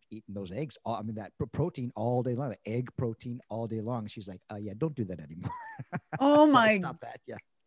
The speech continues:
Speaker 2: God, isn't that funny how that we
Speaker 1: Yeah.
Speaker 2: just secrete that crap through our skin and our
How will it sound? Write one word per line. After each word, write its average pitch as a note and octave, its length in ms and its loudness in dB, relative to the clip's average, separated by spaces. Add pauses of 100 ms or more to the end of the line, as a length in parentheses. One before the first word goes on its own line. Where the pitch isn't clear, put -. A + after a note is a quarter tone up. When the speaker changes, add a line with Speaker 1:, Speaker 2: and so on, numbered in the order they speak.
Speaker 2:
God, C4+ 440 10
isn't C4+ 180 6
that C#4 220 8
funny A#3+ 220 6
how A3+ 120 6
that F#3 220 4
we F#3+ 140 2
Speaker 1:
Yeah. F#3 60 -2
Speaker 2:
just G3+ 300 -4 (160)
secrete G#3+ 760 0
that D3+ 220 4
crap F3 380 4
through F3 140 0
our D#3 160 6
skin E3 420 2
and D3+ 100 2
our C#3 140 0